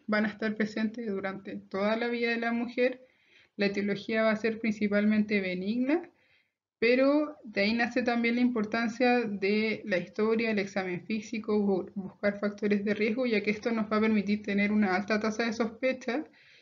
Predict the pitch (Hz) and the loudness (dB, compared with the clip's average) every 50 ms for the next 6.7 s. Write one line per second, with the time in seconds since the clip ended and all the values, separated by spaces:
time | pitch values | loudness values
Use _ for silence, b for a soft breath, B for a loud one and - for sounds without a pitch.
0 | b b _ _ - 214 226 240 247 247 262 269 - 220 214 208 202 202 220 214 | b b _ _ -2 -2 0 0 0 0 0 0 0 2 2 4 4 2 2 2
1 | 226 226 208 - 220 214 214 208 208 208 208 214 220 220 214 214 208 - - 208 | 2 0 0 0 0 2 4 4 6 6 6 4 4 4 4 2 2 2 2 2
2 | 214 220 214 214 202 - 214 214 214 214 214 214 214 208 208 - - - - 208 | 4 4 2 0 0 -2 -2 -2 0 0 2 2 0 0 0 0 -2 -2 -2 -6
3 | - _ _ _ _ _ _ _ _ _ _ _ _ - - 240 226 220 226 240 | -12 _ _ _ _ _ _ _ _ _ _ _ _ -6 -2 0 0 0 2 2
4 | 233 226 220 214 214 220 226 220 220 - 220 214 214 214 - 226 226 226 220 226 | 2 2 2 2 2 2 0 0 0 0 0 0 0 -2 -2 -4 -2 -2 0 0
5 | 220 214 202 202 196 196 190 190 190 190 175 - 220 220 214 - 226 208 - 214 | 2 2 2 2 0 -2 -2 -2 -4 -4 -2 -2 -2 -2 -2 -2 -4 -2 0 2
6 | 208 208 202 202 202 196 - - - 156 - 165 - | 4 4 4 4 2 2 0 -2 -4 -6 -8 -10 -10